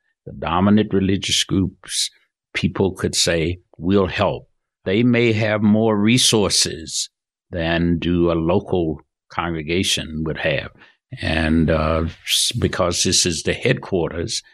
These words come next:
they can certainly make some policy decisions. The, uh, dominant religious group could come alongside of us in issues like, uh, for example, the expansion of Medicaid.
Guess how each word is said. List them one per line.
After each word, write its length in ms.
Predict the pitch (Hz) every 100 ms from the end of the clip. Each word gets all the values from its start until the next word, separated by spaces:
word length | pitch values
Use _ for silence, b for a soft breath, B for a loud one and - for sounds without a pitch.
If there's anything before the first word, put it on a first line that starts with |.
| b _ -
they 160 | 90
can 340 | - - 101 85
certainly 400 | - 92 90 107
make 260 | 98 92
some 280 | - 98 87
policy 640 | - 104 113 120 - 95
decisions. 880 | 80 87 - 85 67 - - - - b b b _ _ _ -
The, 480 | 90 82 78 78 76
uh, 240 | 76 78 78
dominant 500 | 85 87 104 101 101
religious 500 | 101 90 98 - -
group 300 | - 95 120
could 160 | - -
come 240 | - 101
alongside 680 | 90 90 92 92 - 101 104
of 100 | 98
us 360 | 95 104 - - b b b _
in 140 | - 87
issues 640 | 90 104 - 98 87 87
like, 240 | 92 95 - - -
uh, 240 | 90 92
for 300 | 92 - 107
example, 680 | 87 - 95 98 - 95 87 b b
the 120 | - -
expansion 760 | - - 95 98 101 - 95
of 80 | 85
Medicaid. 800 | 90 95 104 - 87 78 65